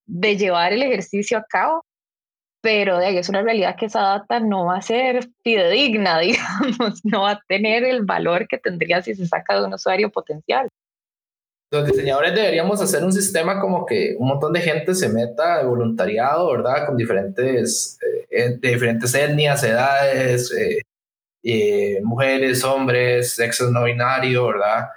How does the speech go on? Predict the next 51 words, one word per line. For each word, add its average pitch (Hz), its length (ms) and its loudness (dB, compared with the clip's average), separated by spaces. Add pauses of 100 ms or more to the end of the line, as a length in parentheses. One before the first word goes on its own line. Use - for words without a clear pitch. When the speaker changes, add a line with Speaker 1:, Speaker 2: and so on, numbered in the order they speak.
(320)
Speaker 2:
Eh, 120 600 2
y 131 160 0
que 127 180 2
uno 147 400 0
pueda 170 220 2
ahí 175 160 2
como 170 200 0
decir, 147 240 0
"Mira, 175 280 2
tengo 170 120 2
este 175 140 -2
proyecto, 190 960 0
eh, 104 260 0
pago 147 200 0
cinco 170 260 0
dólares 160 380 2
a 123 220 0
cada 147 200 2
uno", 175 320 2
o 127 180 0
algo 139 180 2
por 180 120 2
el 214 140 2
estilo, 147 400 0
¿verdad? 123 360 0
Speaker 1:
<laughs> - 280 -6 (360)
Speaker 2:
Y 120 160 2
Speaker 1:
Sí, 240 60 4
Speaker 2:
que 226 60 0
Speaker 1:
como 202 200 2
un 196 60 2
Speaker 2:
por 202 80 2
Speaker 1:
grupo 233 220 0
abierto, 233 720 0
porque 208 260 0
hay 196 60 0
Speaker 2:
Sí. - 120 2
Speaker 1:
plataformas, 330 760 -2
pero 196 240 0
son 165 320 0 (520)
bastante 170 360 0
Speaker 2:
Y, - 20 0
pero 123 120 0
Speaker 1:
costosas. - 680 -4 (160)
O 170 100 0
sea, 185 280 0
<laughs> 190 180 -2
yo 170 100 -2
considero 196 420 -2
que - 100 -6
también 175 480 0